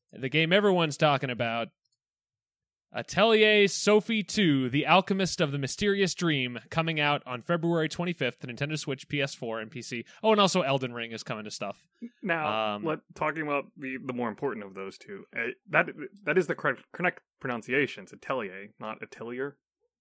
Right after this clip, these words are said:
Speaker 1: Yeah, it's Atelier. It's
Speaker 2: Yeah,
Speaker 1: French.
Speaker 2: it's French.
Speaker 1: Uh, which is how you know it's awesome.
Speaker 2: And also it's got, you know, anime girls in it, which is how you know it's awesome.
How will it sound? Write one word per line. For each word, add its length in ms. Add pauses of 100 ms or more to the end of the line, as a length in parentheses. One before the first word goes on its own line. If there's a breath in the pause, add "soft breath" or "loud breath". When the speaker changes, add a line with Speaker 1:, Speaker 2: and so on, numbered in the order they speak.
(640)
Speaker 1:
Yeah, 160
it's 100
Atelier. 560
It's 180
Speaker 2:
Yeah, 40
Speaker 1:
French. 320
Speaker 2:
it's 120
French. 220
Speaker 1:
Uh, 180
which 200
is 60
how 100
you 140
know 180
it's 120
awesome. 340 (680)
Speaker 2:
And 220
also 340
it's 120
got, 220 (720)
you 140
know, 160
anime 280
girls 300
in 140
it, 160 (160)
which 200
is 140
how 140
you 140
know 160
it's 120
awesome. 380